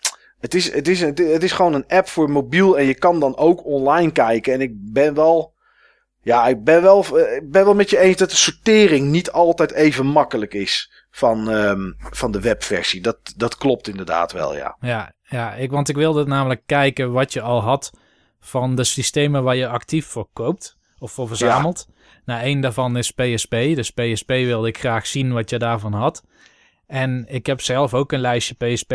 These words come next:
Speaker 2: games. En ik, volgens mij was de overlap tussen wat ik zo kon vinden, wat jij had en wat ik heb,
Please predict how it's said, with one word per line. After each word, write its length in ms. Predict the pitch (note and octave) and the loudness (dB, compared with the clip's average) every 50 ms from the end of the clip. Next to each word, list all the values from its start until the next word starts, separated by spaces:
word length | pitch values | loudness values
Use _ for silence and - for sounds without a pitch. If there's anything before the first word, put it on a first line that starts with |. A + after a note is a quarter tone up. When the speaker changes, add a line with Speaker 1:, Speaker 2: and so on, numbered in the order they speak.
| A#2+ A#2+ | -4 -2
Speaker 2:
games. 280 | A2+ A#2 A#2+ C#3 D#3+ C#3+ | -2 -2 -2 0 0 -2
En 140 | C#3+ A#2+ A#2+ | -2 -4 -6
ik, 100 | A2+ - - _ _ _ _ | -8 -12 -16 _ _ _ _
volgens 320 | - - C#3 C3 B2 A2 - | -6 -4 -4 -4 -4 -4 -4
mij 400 | C#3 C3+ C#3 C#3 C#3 C3+ - _ | -2 -2 0 0 0 -2 -4 _
was 280 | _ - B2+ C3 B2+ - | _ -6 -4 -4 -4 -4
de 100 | - A#2+ | -6 -6
overlap 580 | G#2+ C3+ E3 F3+ E3 E3 D3+ D3+ D#3+ F3 - - | -2 0 0 0 0 -2 0 0 0 -2 -2 -6
tussen 340 | - C#3 C#3 - - D3 | -10 -8 -8 -6 -6 -4
wat 200 | B2 C3 C#3 - | -2 -4 -4 -4
ik 120 | - - - | -6 -8 -6
zo 180 | - C#3+ C#3 | -4 -4 -4
kon 260 | C3+ - C#3 C3 A#2+ G#2 | -4 -4 -6 -6 -6 -4
vinden, 340 | G2+ C#3 F3 F#3+ F3 D3 | -2 0 0 0 0 0
wat 140 | C3 C3 C3+ | -2 -2 -2
jij 160 | C3+ C#3 C3+ | -2 -2 -2
had 220 | A#2+ B2+ D3+ D3+ - | 0 -2 -2 -4 -4
en 160 | A#2 B2 A#2+ | -6 -6 -4
wat 200 | A#2 B2 C3+ - | -4 -4 -2 -2
ik 160 | F3+ E3 - | -4 -4 -4
heb, 280 | - C#3+ E3 F3 - | -2 -4 -4 -4 -6